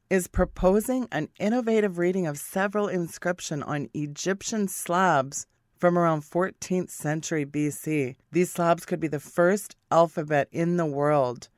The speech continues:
an earlier form of Hebrew, with data that coincides with the contents of the early books of the Bible. This would have happened more than thirty-eight hundred years ago,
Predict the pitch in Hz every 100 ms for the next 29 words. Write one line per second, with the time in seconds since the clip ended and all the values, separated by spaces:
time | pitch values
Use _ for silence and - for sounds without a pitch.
0 | _ - 160 - 156 196 175 143 151 147
1 | 139 135 185 180 156 143 139 135 _ 131
2 | - 170 226 220 160 156 151 - - -
3 | 196 233 202 160 - 170 185 175 151 151
4 | 143 147 - - 165 180 185 170 139 139
5 | 147 135 - _ _ _ - - 156 160
6 | 170 165 151 147 143 - 147 143 139 147
7 | - 117 - - _ _ 165 - 165 156
8 | 160 165 - 165 151 143 156 160 180 180
9 | 151 143 135 - 175 202 202 175 175 151
10 | 156 165 156 147 156 160 165 151 143